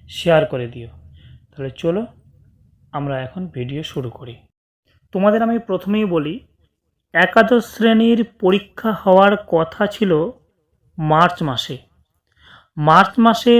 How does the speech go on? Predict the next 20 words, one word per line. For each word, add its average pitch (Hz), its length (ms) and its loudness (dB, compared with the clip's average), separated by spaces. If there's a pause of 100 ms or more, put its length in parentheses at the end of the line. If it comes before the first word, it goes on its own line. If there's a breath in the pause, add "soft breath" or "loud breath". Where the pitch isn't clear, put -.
(160)
পরীক্ষা 180 500 -2
হওয়ার 190 420 4
সম্ভাবনা 160 540 0
ছিল, 131 180 -6 (1080 soft breath)
কিন্তু 196 380 -4 (180)
সেই 185 340 0 (200)
ডেটকে 175 520 -2 (240)
চেঞ্জ 170 400 -4
করে 170 320 -2 (1400)
পরীক্ষা 214 440 -2
করা 175 280 2
হলো 170 280 2 (680)
ফেব্রুয়ারি 165 500 2
মাসে, 135 300 -6 (140)
অর্থাৎ 165 500 -2 (680 soft breath)
উচ্চ 180 340 -4
মাধ্যমিকের 208 760 2 (160)
পরীক্ষার 190 600 -2
সাথেই 185 580 0 (1080)
একাদশ 180 480 2